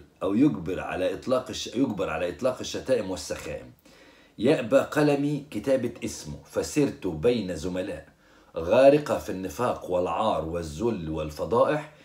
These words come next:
كما أنني أرفض مخاطبة الخدم ما دمت قادرا على توجيه الكلام إلى أسيادهم." كلام جميل. هو طبعا رمى كلمتين كده على حسن، حسن راتب، بيقول لك: "صاحب القناة بيقدم نفسه عن رجل العلم والتقوى."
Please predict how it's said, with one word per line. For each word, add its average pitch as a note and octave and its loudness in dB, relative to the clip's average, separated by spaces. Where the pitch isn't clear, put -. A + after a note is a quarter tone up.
كما A2 2
أنني C3+ 0
أرفض F2 0
مخاطبة F#2+ -2
الخدم C#3 0
ما G2 -4
دمت A#2 0
قادرا A#2 2
على F2+ -2
توجيه F#2 -4
الكلام F#2 -4
إلى E2 -6
أسيادهم." - -14
كلام - -10
جميل. E2 -8
هو A2+ 4
طبعا B2 4
رمى A2 0
كلمتين F#2 -6
كده A#2 -2
على F#2 -6
حسن، F2+ -10
حسن - -10
راتب، - -4
بيقول F2+ -2
لك: G2 0
"صاحب F#2 -6
القناة F#2 -6
بيقدم F#2 -4
نفسه G#2 -6
عن D#2+ -8
رجل F2 -4
العلم F2 -4
والتقوى." A#2+ -4